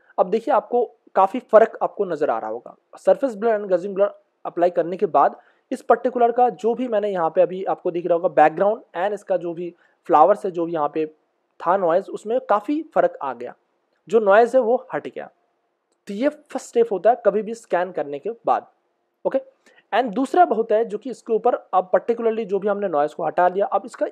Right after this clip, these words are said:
एज को थोड़ा सा हमें शार्प करना पड़ता है ताकि वो प्रिंट के बाद इसी तरीके का लुक दिखे। ऐसा ना हो कि because हमें देखिए यहाँ पे जो एज दिख रहा था उस एज को थोड़ा सा इसमें ब्लर हो गया because हमने ब्लर अभी अप्लाई किया। अब हम यहाँ पे फिल्टर में जाएंगे, अनशॉर्पन्क में जाएंगे, शॉर्पन में जाके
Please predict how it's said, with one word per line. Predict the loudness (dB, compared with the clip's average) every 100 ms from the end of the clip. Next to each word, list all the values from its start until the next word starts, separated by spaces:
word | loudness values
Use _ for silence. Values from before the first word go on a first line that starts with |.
| -4
एज | -6 -6
को | -10
थोड़ा | -10 -2 0
सा | 0 -2
हमें | -8
शार्प | -10 -4 -2 -2
करना | -4 -6
पड़ता | -8 -6 -6
है | -6
ताकि | -8 -8 -10
वो | -12 _
प्रिंट | -10 -10
के | -6 0
बाद | 0 0 -6 _ _ -12
इसी | -2 2
तरीके | 2 2 2
का | 2
लुक | 2 2
दिखे। | 0 0
ऐसा | 0 0
ना | 0
हो | -2
कि |
because | -2 -2 -2
हमें | -6 -4
देखिए | -6 -4 -6 -8 _ -10
यहाँ | -2 0
पे | 0
जो | 0
एज | 2 2
दिख | -2 -2
रहा | 0
था | 0
उस | -2 -6 -2
एज | -2
को | -2 -10
थोड़ा | 0 2 2
सा | 0
इसमें | -4 -6 0
ब्लर | 2 2
हो | 2
गया | -2
because | -4 -6 -10
हमने | -10
ब्लर | -4 -2 -2
अभी | -4 -6
अप्लाई | 0 2 2
किया। | -2 -6 _ _ _ 2
अब | 2
हम | 2 -2
यहाँ | -4 -4
पे |
फिल्टर | -6 -4 -4
में | -2
जाएंगे, | 0 0 0
अनशॉर्पन्क | -4 -6 -8 -8 -6 -2 -2 -2 -8 -8
में | -6
जाएंगे, | -4 -4 -8
शॉर्पन | -4 -2 -2 -4
में | -4
जाके | -6 -6 -12